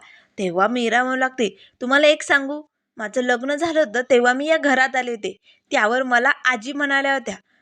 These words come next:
'मीरा, माझा नातू साधासुधा नाहीये, हिरा आहे तो हिरा, तुला लवकरच त्या हिऱ्याची पारख कळेल.'" तेव्हा मीरा म्हणू लागते, "आणि मला आज खरंच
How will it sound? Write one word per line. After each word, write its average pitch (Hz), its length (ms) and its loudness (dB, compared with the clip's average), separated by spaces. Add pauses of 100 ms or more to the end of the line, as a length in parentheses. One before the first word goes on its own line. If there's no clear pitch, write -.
(140)
'मीरा, 254 520 2 (420)
माझा 247 540 4
नातू 269 400 0
साधासुधा 247 680 0
नाहीये, 247 300 -4 (380)
हिरा 226 220 2
आहे 247 100 2
तो 262 140 -4
हिरा, 233 460 0 (400)
तुला 277 280 0
लवकरच 294 560 0
त्या 403 180 2
हिऱ्याची 254 420 2
पारख 240 400 0 (100)
कळेल.'" 220 220 4 (380)
तेव्हा 202 320 4
मीरा 233 320 0
म्हणू 240 120 -2
लागते, 247 560 0
"आणि 214 200 -2
मला 226 400 2 (180)
आज 254 300 2 (100)
खरंच 254 380 -2